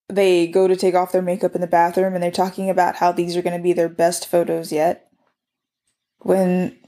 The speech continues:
<sighs> oh, they're just not going to be. I'm sorry for you. At the doghouse, Carl and Hoodsey are just sitting there watching as they make Blake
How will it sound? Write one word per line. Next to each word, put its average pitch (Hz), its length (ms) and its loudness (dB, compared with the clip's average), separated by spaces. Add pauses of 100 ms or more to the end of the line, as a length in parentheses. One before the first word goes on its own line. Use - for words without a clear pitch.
(140)
<sighs> - 840 -4
oh, 196 600 0
they're 190 120 2
just 196 260 -2
not 190 200 -2
going 185 240 -2
to 175 60 -4
be. 165 340 0
I'm 196 340 -10
sorry 196 360 -2
for 180 280 0
you. 165 440 -4 (280)
At 220 120 2
the 208 60 -2
doghouse, 208 480 2
Carl 262 260 2
and 247 100 4
Hoodsey 220 300 0
are 190 60 4
just 220 200 -4
sitting 196 220 2
there 196 200 2
watching 190 400 0
as 180 200 0
they 180 120 2
make 180 300 -2
Blake 180 540 0